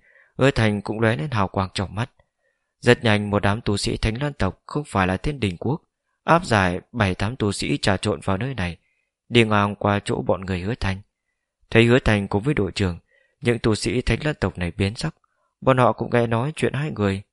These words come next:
vội vàng bái kiến. Mà trong bảy tám tu sĩ mà bọn họ áp giải, có một thiếu niên cả người tản ra khí thức không giống người thường, nhất là ở vị trí mi tâm, nơi đó tồn tại một đồ đằng vặn vẹo như là rắn như ruột.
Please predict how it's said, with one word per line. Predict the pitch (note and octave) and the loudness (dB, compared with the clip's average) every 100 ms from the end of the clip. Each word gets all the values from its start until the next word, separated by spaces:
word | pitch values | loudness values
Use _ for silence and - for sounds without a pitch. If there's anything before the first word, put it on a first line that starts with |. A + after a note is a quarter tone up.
| _ A2 | _ 0
vội | G#2+ | 0
vàng | G2 F#2 E2 | 2 -2 -2
bái | G2 | -6
kiến. | G#2+ G#2 B2 - _ _ _ _ _ _ - | -4 -6 -8 -12 _ _ _ _ _ _ 0
Mà | G#2+ | 2
trong | - G#2+ | 2 0
bảy | G2+ F#2 | 2 0
tám | F#2+ G#2 | 0 -2
tu | - F#2+ | -2 -4
sĩ | - A2 | -2 -4
mà | B2+ G#2 | -2 -2
bọn | G2+ G2+ | 0 -2
họ | G2 - | -2 -4
áp | D3 - | -6 -2
giải, | F#2 E2+ - _ _ _ - | -4 -4 -10 _ _ _ -2
có | D#3 | 0
một | A#2 G#2+ | 2 2
thiếu | C3+ C3+ | 2 0
niên | A2 G#2 G2+ | 2 2 0
cả | - G2+ | -2 -2
người | F#2+ F#2+ | 0 -2
tản | - F#2+ E2 | -2 -4 0
ra | F#2+ | -4
khí | - G#2 | -2 -4
thức | - D3+ | -4 -6
không | - A2 | -4 -4
giống | G#2+ C3 E3 | -4 -6 -2
người | G2+ | -4
thường, | - F#2 F2+ _ _ _ _ - | -2 -4 -4 _ _ _ _ -4
nhất | D#3 - | -4 2
là | A#2 G2+ | 4 4
ở | E2+ F#2+ | 2 -2
vị | A#2 - | -2 -2
trí | G#2 C3+ | -4 -2
mi | A#2 G#2+ | -2 0
tâm, | G#2+ G#2 - _ _ _ - | -2 -2 -8 _ _ _ 4
nơi | A#2 | 6
đó | A2+ D3 | 6 4
tồn | - G#2+ | 2 2
tại | F#2+ G2 F#2+ - | 4 2 2 -4
một | A2+ A2+ | 0 2
đồ | A2 | 4
đằng | G#2 G2 F#2+ | 2 -2 -2
vặn | G#2+ - | -4 0
vẹo | G#2 - | -2 0
như | A#2+ | -4
là | A2 F#2 | -2 0
rắn | G2 C3+ E3+ | 0 -2 -8
như | E3 | -8
ruột. | A2+ F2+ | -4 -6